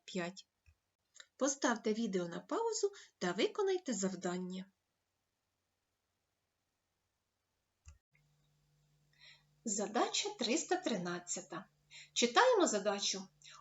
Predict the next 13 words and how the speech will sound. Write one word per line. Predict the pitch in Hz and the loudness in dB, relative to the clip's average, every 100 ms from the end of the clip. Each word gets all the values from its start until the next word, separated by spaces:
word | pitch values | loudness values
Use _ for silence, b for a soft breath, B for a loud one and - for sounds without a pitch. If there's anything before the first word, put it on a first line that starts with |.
| - | -4
У | 262 226 | -2 0
кошику | - 196 220 415 415 392 | -2 0 2 2 4 6
було | 240 202 208 196 269 359 - | 6 4 2 6 6 6 2
дванадцять | 185 170 202 240 208 180 156 151 - - 415 415 | -4 -2 4 4 4 2 -2 -4 -2 2 2 2
огірків | - 254 320 339 - 196 160 - b b _ | 0 4 4 4 0 -4 -6 -10 b b _
і | 269 233 160 - | 4 4 2 -6
п'ятнадцять | 196 208 - - 180 113 123 - - 349 392 - - | 0 0 0 -4 -4 -2 -4 -6 2 4 4 -2 -6
помідорів. | 185 247 285 202 165 131 - _ _ _ _ B B B B | -2 0 0 -2 -6 -12 -18 _ _ _ _ B B B B
Для | 185 208 370 466 - 196 | -2 4 6 6 2 -4
приготування | - 247 262 302 269 269 190 175 180 | 2 2 4 2 6 6 6 2 -2
обіду | 240 240 240 339 523 208 170 b b | 0 2 6 6 6 2 -2 b b
використали | 175 190 320 - 427 403 - 311 247 - | -6 0 0 2 0 0 2 4 4 0
вісім | 254 190 208 214 226 - 415 | -2 2 2 4 2 2 0